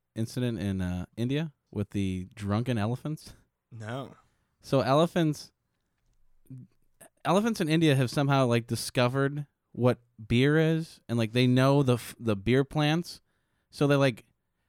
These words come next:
Speaker 1: sometimes smash in and break into, like, beer plants and, like,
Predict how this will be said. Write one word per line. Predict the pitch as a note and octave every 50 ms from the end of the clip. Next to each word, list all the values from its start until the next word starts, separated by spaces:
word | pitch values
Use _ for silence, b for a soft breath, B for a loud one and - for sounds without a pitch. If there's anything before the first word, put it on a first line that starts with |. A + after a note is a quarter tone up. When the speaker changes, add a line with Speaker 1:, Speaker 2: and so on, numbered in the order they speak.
| _ _ -
Speaker 1:
sometimes | - E3 D#3+ E3 D#3+ D3 C3
smash | - - - - C3 C3+ C#3 C#3+ C#3+ C#3 - - D3+
in | C#3+ C#3
and | B2 G#2 G#2 G2
break | G2+ A#2 A#2 B2 B2+ B2 -
into, | B2 B2+ B2+ B2 A#2 A#2+
like, | A2+ G#2+ G2 G2 F#2 G#2+
beer | A2+ A#2 C3 C3
plants | A#2 - A#2 G#2+ G2+ G2 - -
and, | - A2+
like, | A2 G#2